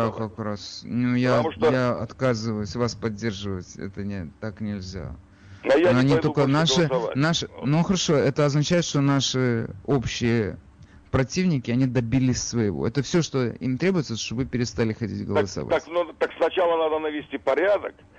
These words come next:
Speaker 1: Понимаете, меня
Speaker 2: Да
Speaker 1: больше,
Speaker 2: ни-,
Speaker 1: меня
Speaker 2: да никогда,
Speaker 1: больше
Speaker 2: слушайте, не будьте наивным, никогда не наведут порядок.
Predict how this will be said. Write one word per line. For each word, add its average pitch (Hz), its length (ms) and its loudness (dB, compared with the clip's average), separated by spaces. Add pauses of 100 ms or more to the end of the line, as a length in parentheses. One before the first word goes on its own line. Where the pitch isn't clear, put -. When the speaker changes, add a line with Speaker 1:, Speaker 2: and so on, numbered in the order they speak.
(140)
Speaker 1:
Понимаете, 151 480 4
меня 156 240 2
Speaker 2:
Да 147 60 -4
Speaker 1:
больше, 165 260 0
Speaker 2:
ни-, - 220 -8
Speaker 1:
меня 151 140 0
Speaker 2:
да 175 60 6
никогда, 170 360 2
Speaker 1:
больше - 400 -6
Speaker 2:
слушайте, 127 440 -4
не 160 200 -2
будьте 165 320 -2
наивным, 123 340 2
никогда 143 400 0
не 113 100 4
наведут 95 380 0
порядок. 80 380 -4